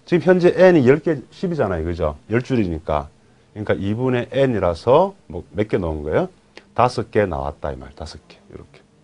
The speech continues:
그렇죠. 자, 지금 문제 풀수기 제일 중요한 거죠. 그 다음, 중앙의 두 줄에 나오는 별표의 개수는 한 개다.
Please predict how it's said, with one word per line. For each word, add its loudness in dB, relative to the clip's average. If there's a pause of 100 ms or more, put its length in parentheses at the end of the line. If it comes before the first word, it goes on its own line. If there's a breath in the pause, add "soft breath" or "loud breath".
(1600)
그렇죠. -6 (1000)
자, -2
지금 0
문제 2
풀수기 -4
제일 -4
중요한 -4
거죠. -2 (600 soft breath)
그 -4
다음, 6 (280 soft breath)
중앙의 6
두 2
줄에 4
나오는 2 (260)
별표의 0
개수는 -4
한 2
개다. 6